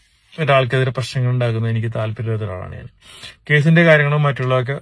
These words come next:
വക്കീലും അതേപോലെ മറ്റുള്ള കാ-, ഡിഫമേഷൻ കേസ് കൊടുക്കുക എന്ന് പറയുന്നത് അത്ര ഈസി ആയിട്ട് കേസല്ല. അതിന്റെ ഡാറ്റാസ് നമ്മൾ കംപ്ലീറ്റ് കളക്ട് ചെയ്യണം. കാരണം വെച്ചാൽ പൈസ കെട്ടിവെച്ചിട്ട് ചെയ്യുന്നൊരു കേസാണ് ഈ ഡിഫമേഷൻ കേസ് എന്ന് പറഞ്ഞത്.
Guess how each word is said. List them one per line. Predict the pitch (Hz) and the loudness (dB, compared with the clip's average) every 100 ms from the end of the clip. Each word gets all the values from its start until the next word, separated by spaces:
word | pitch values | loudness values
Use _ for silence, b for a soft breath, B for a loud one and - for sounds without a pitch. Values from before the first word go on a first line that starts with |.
| - | -8
വക്കീലും | 139 117 123 127 143 - - | -8 -2 0 0 -2 -8 -8
അതേപോലെ | 131 127 123 | -4 -2 0
മറ്റുള്ള | 127 120 123 120 | -2 -2 -4 -2
കാ-, | 120 120 123 | -2 -2 0
ഡിഫമേഷൻ | 127 120 135 131 127 139 | -2 0 -2 0 0 -2
കേസ് | 131 123 | 0 0
കൊടുക്കുക | 135 117 117 | -2 -2 0
എന്ന് | 120 117 | 0 0
പറയുന്നത് | 117 113 | 0 -2
അത്ര | 117 120 | -2 -2
ഈസി | 117 117 113 | -2 -2 -2
ആയിട്ട് | 123 113 | -2 -2
കേസല്ല. | 117 104 92 113 107 175 B B B B B - | -4 -4 -6 -8 -8 -10 B B B B B -6
അതിന്റെ | 127 123 131 | -2 0 2
ഡാറ്റാസ് | 127 123 123 131 143 | 2 2 0 0 0
നമ്മൾ | 135 123 123 | 0 0 0
കംപ്ലീറ്റ് | 120 113 113 117 | 0 0 0 -2
കളക്ട് | 117 113 117 | -4 -4 -4
ചെയ്യണം. | 117 117 131 | -2 -2 -4
കാരണം | 120 117 | -4 -4
വെച്ചാൽ | 117 120 135 B B B B _ - | -4 -6 -6 B B B B _ 0
പൈസ | 127 131 151 | 2 2 0
കെട്ടിവെച്ചിട്ട് | 151 - - 135 120 151 143 120 127 123 - _ | -2 -4 -6 -4 -4 -2 -2 0 -4 -4 -8 _
ചെയ്യുന്നൊരു | - 123 120 120 120 | -4 0 2 0 0
കേസാണ് | 120 113 110 117 117 - - | 0 -2 0 -2 -2 -4 -6
ഈ | 127 | -4
ഡിഫമേഷൻ | 120 120 127 120 113 123 | -2 -2 -2 -2 -2 -4
കേസ് | 107 98 113 | -4 -6 -10
എന്ന് | 101 101 | -10 -12
പറഞ്ഞത്. | 107 | -14